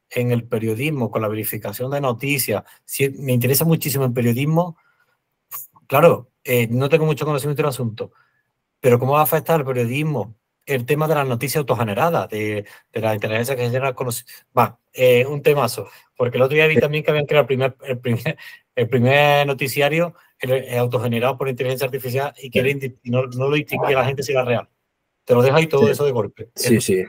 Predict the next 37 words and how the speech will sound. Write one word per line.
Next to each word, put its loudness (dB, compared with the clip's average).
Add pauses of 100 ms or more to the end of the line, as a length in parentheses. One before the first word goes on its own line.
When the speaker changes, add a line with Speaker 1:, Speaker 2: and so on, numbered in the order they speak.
Speaker 2:
Eh, 4 (160)
eh, 6
la 6
palabra 8
clave, 4
la -2
que -4
tú -6
has -4
dicho, -8
es -4
un -2
temazo. -8 (960)
Speaker 1:
Sí. -10 (100)
Speaker 2:
En -4
periodismo, 6 (180)
para 0
intentar -4
hacer -6
una -4
respuesta -6
que -6
no -8
sea -8 (380)
excesivamente -10
larga, -4
que -12
no -10
mate -6
de -8
aburrimiento -8
a -20
las -12
ovejas, -4 (880)
hay 6
mucha 4
preocupación. -2